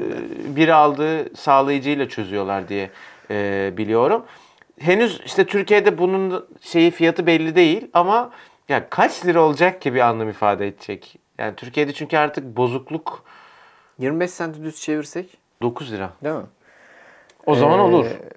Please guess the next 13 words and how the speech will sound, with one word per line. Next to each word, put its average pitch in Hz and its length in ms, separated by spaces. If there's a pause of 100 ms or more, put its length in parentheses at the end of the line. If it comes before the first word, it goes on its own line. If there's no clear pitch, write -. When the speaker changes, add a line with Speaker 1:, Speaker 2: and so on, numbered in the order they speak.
(160)
Speaker 2:
dokuz 143 280
lira 127 100
olursa 120 200
Speaker 1:
Bir 120 60
Speaker 2:
olur. 233 100
Speaker 1:
şeye 123 220
dokuz 117 260
lira 101 200
hayatta 98 240
Speaker 2:
Ama 165 100
vermezler. 117 320
Speaker 1:
vermezler. 101 240
Su - 200